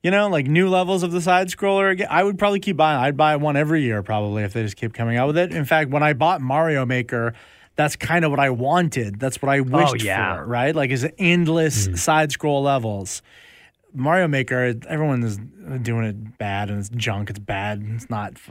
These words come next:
Speaker 1: super fun. There's, like, a few levels that are y-, y-, professional.
Speaker 3: Yeah, there are a few of them that
Speaker 2: You're
Speaker 3: are fine,
Speaker 2: right. It was
Speaker 3: but yeah.
Speaker 2: pretty few and far between.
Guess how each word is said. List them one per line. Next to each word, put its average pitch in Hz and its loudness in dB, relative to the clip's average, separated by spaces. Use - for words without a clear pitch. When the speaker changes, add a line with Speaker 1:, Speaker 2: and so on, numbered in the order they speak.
Speaker 1:
super 113 -8
fun. 107 -8
There's, 113 -4
like, 113 -4
a 117 -4
few 147 0
levels 139 0
that 135 -2
are 135 0
y-, 120 -8
y-, 151 -10
professional. 117 2
Speaker 3:
Yeah, 113 4
there 131 6
are - -2
a 135 -4
few 123 4
of 110 4
them 101 0
that 101 2
Speaker 2:
You're 160 6
Speaker 3:
are 139 2
fine, 120 0
Speaker 2:
right. 107 4
It 123 2
was 123 0
Speaker 3:
but - -8
yeah. - -4
Speaker 2:
pretty 139 4
few 120 -2
and 101 -2
far 85 -4
between. 80 -10